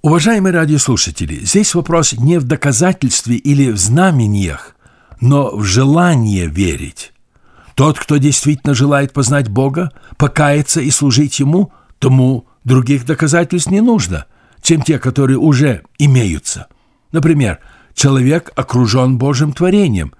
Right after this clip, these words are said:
Вся природа говорит, что есть Творец. Если кто хочет искренне познать Бога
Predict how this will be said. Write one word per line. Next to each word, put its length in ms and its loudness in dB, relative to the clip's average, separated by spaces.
Вся 220 2
природа 480 0
говорит, 320 2
что 200 -4
есть 340 0
Творец. 580 0
Если 300 0
кто 200 -4
хочет 460 -2
искренне 460 0
познать 440 -4
Бога 440 -4